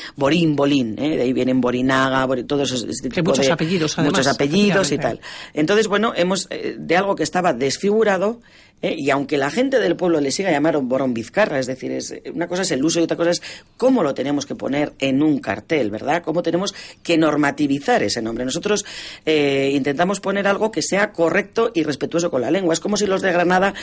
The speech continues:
Speaker 1: ponen en la est-, en la, en la entrada Graná, porque dicen Graná.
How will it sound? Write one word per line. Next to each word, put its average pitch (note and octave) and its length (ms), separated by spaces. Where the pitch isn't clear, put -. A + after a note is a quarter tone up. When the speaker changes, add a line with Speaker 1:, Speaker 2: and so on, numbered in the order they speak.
Speaker 1:
ponen F#3 260
en F3+ 100
la F3 100
est-, F3+ 220
en D#3 140
la, - 80
en D3+ 120
la D3 60
entrada F3+ 360
Graná, C#3 460
porque B2+ 200
dicen D#3 200
Graná. B2+ 400